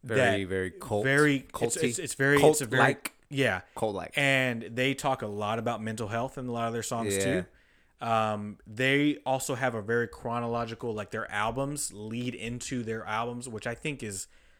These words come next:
Speaker 1: That's a cool concept.
Speaker 2: I think it's a, it's, it's, it's a really cool concept, and it's not to where, like, you won't underst-, like, it's not like a movie, like, you know, if you watched Avengers Endgame and never watched Iron, I mean, I guess you would still kinda know what's going on, but, like, it's not like you have to listen to their
Speaker 1: It's,
Speaker 2: older
Speaker 1: it's
Speaker 2: songs.
Speaker 1: almost like watching a series, and you can't just pick up on episode three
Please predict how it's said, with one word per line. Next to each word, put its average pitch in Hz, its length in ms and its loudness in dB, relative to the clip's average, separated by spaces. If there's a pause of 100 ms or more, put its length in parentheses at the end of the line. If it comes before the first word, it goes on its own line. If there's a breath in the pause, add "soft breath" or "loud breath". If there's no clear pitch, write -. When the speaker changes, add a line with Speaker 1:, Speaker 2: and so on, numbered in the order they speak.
(180 soft breath)
Speaker 1:
That's 226 220 0
a 269 60 2
cool 220 240 4
concept. 95 520 -4
Speaker 2:
I 151 120 4
think 202 180 -6
it's 131 80 -4
a, - 140 -4
it's, - 200 -2
it's, - 220 -8
it's 113 220 -10
a 127 40 -4
really 147 320 4
cool 120 160 0
concept, 110 420 -2
and 113 240 -8 (420)
it's - 200 -6
not 240 200 -2
to 208 80 -2
where, 190 160 4
like, 147 140 -2
you 151 140 -2
won't 156 240 2
underst-, 131 420 -6
like, 147 120 -2
it's 143 100 -2
not 196 120 4
like 123 120 0
a 104 60 -2
movie, 107 440 -4
like, 101 220 -6
you 110 60 -8
know, 107 100 -4
if 95 120 -10
you 107 100 -8
watched 110 320 -6 (420 soft breath)
Avengers 110 460 -4
Endgame 101 500 -2
and 101 80 -4
never 104 240 -2
watched 104 320 -2
Iron, 104 260 -6
I 151 100 -2
mean, 170 120 2
I 170 60 4
guess 151 180 -2
you 127 80 -2
would 101 140 -4 (240)
still - 260 -6
kinda 98 180 -4
know 95 100 -8
what's 87 100 -8
going 95 160 -8
on, 95 160 -6
but, 113 60 -6
like, 113 120 -4
it's 117 120 -8
not 185 100 0
like 127 140 -4
you 127 80 -2
have 117 100 -4
to 110 80 -10
listen 110 240 -6
to 104 60 -8
their 101 100 0
Speaker 1:
It's, - 80 -2
Speaker 2:
older 110 200 -4
Speaker 1:
it's - 80 -6
Speaker 2:
songs. - 140 4
Speaker 1:
almost 208 280 4
like 170 160 0
watching 139 360 2
a 117 60 -2
series, 113 640 2
and 101 100 -4
you 107 80 -2
can't 127 300 -4
just 123 200 -4
pick 139 180 2
up 123 300 4
on 110 220 0
episode 104 520 0
three 95 500 -2